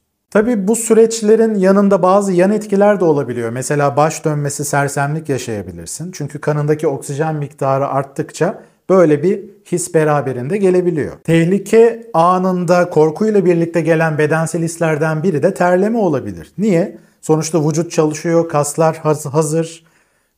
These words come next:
ve ısınmaya başlıyor vücut. E, ısıyı da belli bir derecede tutabilmek için terleme yoluyla vücut kendini aslında soğutmaya çalışıyor. O yüzden de yazın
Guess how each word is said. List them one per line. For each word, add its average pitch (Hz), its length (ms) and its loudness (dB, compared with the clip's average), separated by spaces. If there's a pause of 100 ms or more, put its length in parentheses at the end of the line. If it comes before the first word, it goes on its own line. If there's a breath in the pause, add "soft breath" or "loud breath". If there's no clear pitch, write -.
(120)
ve 190 240 4
ısınmaya 196 520 2
başlıyor 113 520 -4
vücut. 80 240 -20
E, 151 160 -10
ısıyı 196 400 0
da 180 140 2
belli 185 260 2
bir 185 120 0
derecede 170 440 0
tutabilmek 170 600 -4
için 185 240 -10
terleme 170 480 0
yoluyla 143 520 -4
vücut 165 240 -6
kendini 151 360 -6
aslında 147 380 -8
soğutmaya 208 540 0
çalışıyor. 135 500 -10 (340)
O 190 120 4
yüzden 165 380 0
de 127 60 -4
yazın 143 480 -2